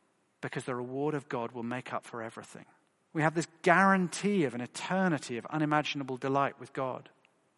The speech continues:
See, because Jesus died, our sins are forgiven. Because he rose again, we know that for sure. And because he rose again,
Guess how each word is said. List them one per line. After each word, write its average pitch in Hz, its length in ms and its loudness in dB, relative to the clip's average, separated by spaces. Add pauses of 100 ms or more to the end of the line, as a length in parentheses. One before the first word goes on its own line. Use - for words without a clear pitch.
(800)
See, 202 180 4
because 208 460 8
Jesus 185 380 0
died, 139 480 6 (720)
our 127 160 0
sins 151 320 -2
are 131 40 -4
forgiven. 120 520 -4 (240)
Because 170 300 8
he 165 100 2
rose 180 420 10
again, 139 300 4
we 139 120 2
know 151 360 8
that 131 180 4
for - 140 -8
sure. 113 520 -4
And 127 160 -4
because 196 500 0
he 202 120 -2
rose 147 380 2
again, 110 480 -4